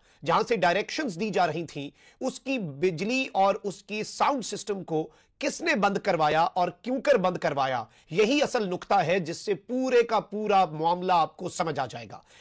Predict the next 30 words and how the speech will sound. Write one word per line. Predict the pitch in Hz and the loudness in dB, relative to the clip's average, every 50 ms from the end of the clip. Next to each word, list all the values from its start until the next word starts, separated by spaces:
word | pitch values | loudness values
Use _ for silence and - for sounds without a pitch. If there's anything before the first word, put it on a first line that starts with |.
| - - | -2 0
इसके | 202 - - 233 | 0 2 2 2
साथ | - 233 254 285 294 | 4 6 4 4 4
ही | 269 | 2
साथ | - 220 220 214 | 2 2 2 2
बुशरा | - 170 185 - - 240 226 | 0 -4 -4 0 2 2 4
बीबी | 190 196 170 220 208 | 4 2 -2 -2 -4
भागी | 147 135 135 151 156 139 214 220 202 | -4 -2 -2 -2 -2 -2 -4 0 2
या | 185 | 2
फिर | 180 - 180 185 | 2 0 -2 -4
उन्हें | 175 165 165 165 165 - _ _ _ _ _ - | -2 0 -2 -2 -4 -6 _ _ _ _ _ -4
जबरदस्ती | - 185 180 208 190 147 147 214 - - - 285 285 269 | -2 0 2 2 0 0 0 -2 -2 -2 -2 -2 0 0
गाड़ी | 190 190 196 190 190 208 | 4 4 4 4 4 4
में | 202 190 | 2 2
बिठाया | 160 160 - - 156 160 175 | 0 0 0 0 2 2 2
गया, | 160 139 135 127 - - - - - - | 2 0 -2 -4 -6 -10 -20 -14 -6 -2
इस | 269 269 - | -2 0 2
हवाले | 247 190 196 233 285 277 | 4 4 4 4 2 0
से | - 240 | 0 -2
भी | 208 185 233 - - | -2 -2 -2 -2 0
अहम | 185 147 202 226 190 | 0 0 0 -2 -4
तरीन | - 170 175 214 214 | -4 -4 -4 -4 -2
तफसीलात | 180 180 - - 190 165 165 175 190 - | -4 -4 -4 -2 -2 2 2 2 2 2
और | 190 165 | -2 -4
एक | 175 170 - | -4 -4 -4
बहुत | 143 151 170 170 208 - 165 | -2 -2 0 0 -2 -4 -8
बड़ी | 127 131 160 165 185 190 | -8 -6 -6 -6 -6 -6
गवाही | 160 151 165 151 170 160 151 160 143 | -4 -4 -2 0 0 0 0 -2 -4
आ | 123 | -6
चुकी | 120 - 135 - 156 | -8 -12 -16 -16 -14
है। | 110 113 131 | -14 -14 -16